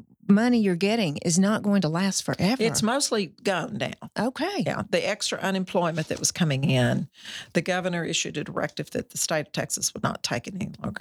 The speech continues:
Speaker 2: 'cause we
Speaker 1: Mm.
Speaker 2: had to get people back to work.
Speaker 1: Gotta get people.
Speaker 2: There's been extra money coming in recently for childcare.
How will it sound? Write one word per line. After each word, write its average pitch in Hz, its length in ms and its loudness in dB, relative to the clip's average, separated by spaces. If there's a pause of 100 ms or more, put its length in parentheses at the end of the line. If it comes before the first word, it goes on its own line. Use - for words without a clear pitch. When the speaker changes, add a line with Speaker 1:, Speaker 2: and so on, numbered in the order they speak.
Speaker 2:
'cause 170 200 -2
we 170 80 2
Speaker 1:
Mm. - 20 0
Speaker 2:
had 135 120 -2
to - 40 -12
get - 160 -8
people 151 240 0
back - 260 -4
to - 80 -10
work. - 360 -4
Speaker 1:
Gotta 180 240 4
get - 160 -2
people. - 260 0
Speaker 2:
There's 185 220 0
been 220 480 2
extra 185 320 -2
money 160 240 2
coming 156 320 2
in 147 320 4 (100)
recently 143 520 -2
for - 200 -8
childcare. - 840 -2